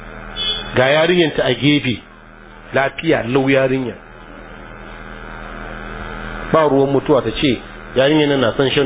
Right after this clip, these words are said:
nono a ɗan ɗaga mata kafa, ina? Mutuwa ta yi sama da ita. Yasa a ce mutuwa ta zo maki irin wannan, kina ambatan Allah, da Allah me kika manta? Eh?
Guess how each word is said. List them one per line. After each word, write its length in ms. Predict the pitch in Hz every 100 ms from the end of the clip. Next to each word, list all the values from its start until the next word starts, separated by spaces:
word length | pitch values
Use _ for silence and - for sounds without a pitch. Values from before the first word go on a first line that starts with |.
| 131
nono 220 | 135 123
a 100 | 110
ɗan 140 | 139 143 - - -
ɗaga 240 | 160 151 135
mata 180 | 135 127
kafa, 220 | 131 135
ina? 460 | 151 175 170 123 107 - - - - - - - - - - -
Mutuwa 200 | - 135
ta 100 | 120
yi 80 | 120
sama 200 | - 127
da 80 | 101
ita. 200 | 92 - - - - - - 80 - 80 80 80 - - - - - - - -
Yasa 340 | 123 - 131 117
a 60 | -
ce 100 | 143
mutuwa 320 | 127 127 139
ta 100 | 113
zo 160 | 107 127
maki 200 | 131 123
irin 300 | 139 127 113
wannan, 360 | 120 123 113 92 - - - -
kina 260 | 143 127 127
ambatan 460 | 123 127 123 127 123
Allah, 340 | 131 123 101 -
da 100 | 127
Allah 160 | 156 151
me 80 | 120
kika 240 | 127 120
manta? 340 | 117 107 101 87 - - - - - - - - -
Eh? 320 | 135 156 190